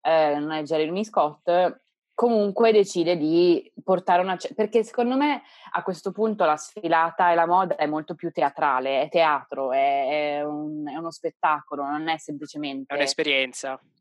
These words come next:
Speaker 1: Esatto, non è semplicemente una cosa che vai lì e gu-, vedi i vestiti, quello è tipo il negozio in cui i vestiti stanno lì fermi,
Speaker 2: Lo
Speaker 1: tu
Speaker 2: showroom,
Speaker 1: guardi,
Speaker 2: certo.
Speaker 1: o lo showroom, esatto. Quindi io non sono opposta a questa cosa.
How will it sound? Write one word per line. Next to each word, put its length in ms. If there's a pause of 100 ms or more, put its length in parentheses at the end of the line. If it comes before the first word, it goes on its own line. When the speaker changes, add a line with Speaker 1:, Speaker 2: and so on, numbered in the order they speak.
Speaker 1:
Esatto, 580
non 120
è 80
semplicemente 680
una 180
cosa 380
che 320
vai 180
lì 160
e 60
gu-, 160
vedi 220
i 20
vestiti, 640
quello 260
è 80
tipo 200
il 60
negozio 560
in 80
cui 160
i 40
vestiti 360
stanno 280
lì 140
fermi, 340
Speaker 2:
Lo 60
Speaker 1:
tu 60
Speaker 2:
showroom, 520
Speaker 1:
guardi, 560
Speaker 2:
certo. 160
Speaker 1:
o 80
lo 100
showroom, 680 (420)
esatto. 600 (280)
Quindi 280
io 100
non 180
sono 300
opposta 520
a 40
questa 320
cosa. 500